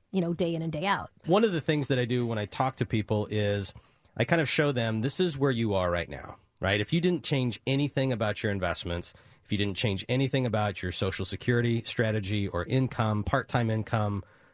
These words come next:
Speaker 2: pension, your cash flow, and nothing. This is where you are. This is what could happen over a longer period of time.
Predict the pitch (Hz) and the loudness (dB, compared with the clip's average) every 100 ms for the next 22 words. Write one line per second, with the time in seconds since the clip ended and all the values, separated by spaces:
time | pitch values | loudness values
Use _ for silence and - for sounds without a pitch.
0 | - - 151 - 143 131 127 - - - | -2 0 2 2 0 0 -2 -10 -20 -20
1 | - 95 90 175 156 - - 180 175 180 | -10 -8 -4 -2 -2 -4 -4 0 2 2
2 | 165 90 - - _ _ _ _ - 156 | 0 -4 -8 -18 _ _ _ _ -2 0
3 | 208 175 180 175 170 120 113 110 110 104 | 0 0 2 2 2 0 2 0 0 0
4 | 151 180 160 139 127 127 123 - 131 110 | 0 0 -2 0 0 0 0 -2 -2 -2
5 | - 185 - 101 101 113 - 110 120 113 | -2 -2 -2 -2 0 -2 0 0 0 2
6 | 113 107 107 104 98 101 107 110 104 104 | 0 0 -2 -2 0 0 0 0 0 -2
7 | - 104 95 87 - 113 80 71 | -2 0 0 -2 -2 -2 -2 -6